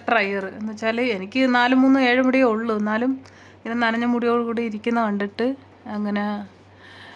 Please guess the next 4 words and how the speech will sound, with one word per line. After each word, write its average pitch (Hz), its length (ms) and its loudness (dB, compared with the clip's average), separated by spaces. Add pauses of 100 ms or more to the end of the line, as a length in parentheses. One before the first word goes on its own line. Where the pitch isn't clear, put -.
(260)
എപ്പോഴങ്ങനെ 226 480 2
ഇരിക്കരുത്, 214 500 2 (720)
ഏ, 214 40 -6 (540)
ഇങ്ങനെ 233 180 -2